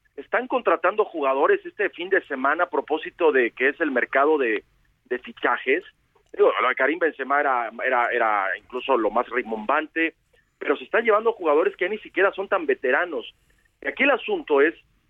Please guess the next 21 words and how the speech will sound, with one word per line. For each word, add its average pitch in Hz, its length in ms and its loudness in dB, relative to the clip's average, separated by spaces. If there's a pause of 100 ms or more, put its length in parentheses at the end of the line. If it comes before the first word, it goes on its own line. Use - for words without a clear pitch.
uno, 180 300 2
el 143 180 2
recurso, 214 720 -2 (160)
que 131 120 -2
sabemos 156 340 0
que - 80 0
es 127 100 -4
uno 175 180 2
de 143 80 4
los 123 140 -2
países 139 420 0 (460)
gaseros 151 580 0
y 135 60 -8
petroleros. 131 720 0
Hay 139 80 -4
una 135 120 -6
empresa 131 280 -2
que - 80 -12
se - 80 -4
llama 127 200 0
Aramco 135 580 -4